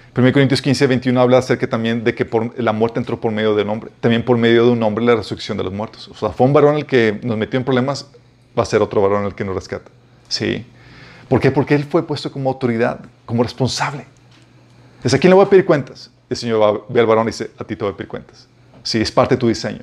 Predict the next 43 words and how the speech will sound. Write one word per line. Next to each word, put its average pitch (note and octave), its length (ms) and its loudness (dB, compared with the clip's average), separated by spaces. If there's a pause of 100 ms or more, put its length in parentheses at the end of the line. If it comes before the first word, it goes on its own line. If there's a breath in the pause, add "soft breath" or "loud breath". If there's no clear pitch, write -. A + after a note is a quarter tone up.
Tú C3 100 2
eres B2+ 140 2
el B2+ 80 0
responsable. G#2+ 500 -8
A - 640 -20
ti B2+ 80 -2
te B2+ 100 2
doy B2 60 6
la B2 60 8
autoridad A2 240 2
sobre A2 220 -4
todo, A#2+ 240 -4 (160)
en G#2+ 60 -10
ese F#2 120 -12
sentido. A2 340 -8 (920 loud breath)
Eh, A#2 440 4
por A#2 120 4
eso C3 160 2
le A#2+ 180 4
llamó, A2+ 460 -2 (240)
cuando G#2+ 340 -2
pecó, B2 320 2
y C#3 140 0
le - 160 -8
preguntó G#2+ 400 -2
Dios A2+ 540 -2
al G#2+ 180 0
hombre: G#2+ 320 2
"¿Dónde A#2+ 220 2
estás?". - 520 -4 (540)
Sí, G#2 240 -8
no A2 100 -4
fue B2+ 120 6
tras B2+ 160 4
las A#2+ 60 2
mujeres: A2+ 460 2 (760 soft breath)
"Adán, A#2+ 420 0 (280)
dame A#2 200 -6
cuentas, B2 380 -2
¿qué - 60 -12
está - 160 -4
pasando A#2 280 0
aquí? C3+ 280 -8